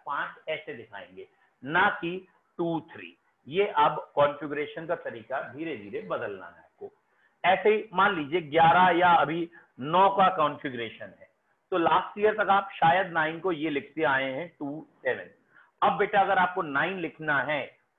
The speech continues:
तो वन एस, अच्छा एस में टू से ज्यादा नहीं आ सकते, तो यहाँ टू पे रुक जाएंगे, इससे ज्यादा नहीं आएंगे। टू एस,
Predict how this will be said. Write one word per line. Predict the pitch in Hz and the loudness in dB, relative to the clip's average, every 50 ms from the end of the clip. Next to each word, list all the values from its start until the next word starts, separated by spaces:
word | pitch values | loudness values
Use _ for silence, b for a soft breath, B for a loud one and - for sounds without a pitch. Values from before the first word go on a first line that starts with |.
| _ | _
तो | - 147 131 | -4 -2 -2
वन | 123 147 175 196 214 226 247 - _ - | 0 0 2 2 0 -2 -6 -10 _ 0
एस, | 160 170 175 - - - _ _ _ _ _ _ - | 0 0 0 -2 -8 -18 _ _ _ _ _ _ -14
अच्छा | 131 - 180 165 | -12 -10 -10 -10
एस | - 160 160 - - 190 | -8 -10 -12 -12 -14 -16
में | 190 185 | -16 -16
टू | 185 185 180 165 | -14 -14 -16 -12
से | - 190 165 | -12 -12 -8
ज्यादा | 135 139 135 - 160 | -6 -6 -4 -4 -4
नहीं | 170 175 185 185 | -6 -6 -8 -6
आ | 196 190 185 | -4 -4 -4
सकते, | 190 190 - _ 208 190 147 | -4 -10 -6 _ 0 0 0
तो | - - - _ _ _ - 160 | -2 -4 -16 _ _ _ -2 0
यहाँ | 160 160 175 170 - - | 2 2 0 0 -2 -6
टू | 170 160 | -8 -8
पे | - - 190 | -8 -8 -10
रुक | 175 151 113 113 | -10 -10 -12 -10
जाएंगे, | 110 131 135 151 180 202 - | -10 -8 -8 -8 -10 -12 -16
इससे | - - _ 165 | -16 -16 _ -14
ज्यादा | 135 127 123 131 165 | -10 -10 -6 -6 -6
नहीं | 180 160 123 110 104 | -6 -6 -8 -8 -8
आएंगे। | 92 92 95 92 92 95 90 b b b b b b _ _ | -8 -10 -10 -10 -12 -14 -16 b b b b b b _ _
टू | 196 202 208 208 208 214 - - - | -2 -2 0 0 -2 -4 -4 -2 0
एस, | 190 208 | 0 0